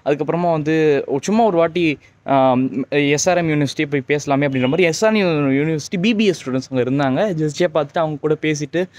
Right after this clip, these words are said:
அவங்க சொன்னது ஒரு சில விஷயங்கள்லாம் எனக்கு பிடிச்சி, "நீங்க தான் சூஸ் பண்ணணும், நீங்க இது பண்றீங்கன்னா, விஸ்காம் எடுக்கிறீங்கன்னா நீங்க சூஸ் பண்ணணும், அது இந்த, மெட்ராஸ் யூனிவர்சிட்டி அது வான்ட்டு." ஆ, எனக்கு ஒரு அண்ணா வந்து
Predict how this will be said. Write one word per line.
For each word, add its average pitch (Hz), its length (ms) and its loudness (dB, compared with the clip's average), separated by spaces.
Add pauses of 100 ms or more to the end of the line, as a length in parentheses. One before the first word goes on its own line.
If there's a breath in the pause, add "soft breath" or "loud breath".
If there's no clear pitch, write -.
(240 loud breath)
அவங்க 151 220 0
சொன்னது 165 260 0
ஒரு 160 80 0
சில 151 180 -2
விஷயங்கள்லாம் 151 460 0
எனக்கு 147 260 -2
பிடிச்சி, 147 160 -6
"நீங்க 165 220 0
தான் 160 240 0
சூஸ் 165 240 -4
பண்ணணும், 123 180 0
நீங்க 110 360 -2 (320 loud breath)
இது 127 160 -2
பண்றீங்கன்னா, 123 560 -2
விஸ்காம் 127 340 -4
எடுக்கிறீங்கன்னா 113 420 -4
நீங்க 147 220 -2
சூஸ் 131 320 -6
பண்ணணும், 117 100 -4
அது 113 160 0
இந்த, 117 200 -2 (560)
மெட்ராஸ் 127 360 0
யூனிவர்சிட்டி 123 420 -4
அது 120 260 -2
வான்ட்டு." 151 220 -6 (480 loud breath)
ஆ, 135 200 4
எனக்கு 143 260 0
ஒரு 143 140 0
அண்ணா 151 200 0
வந்து 143 480 2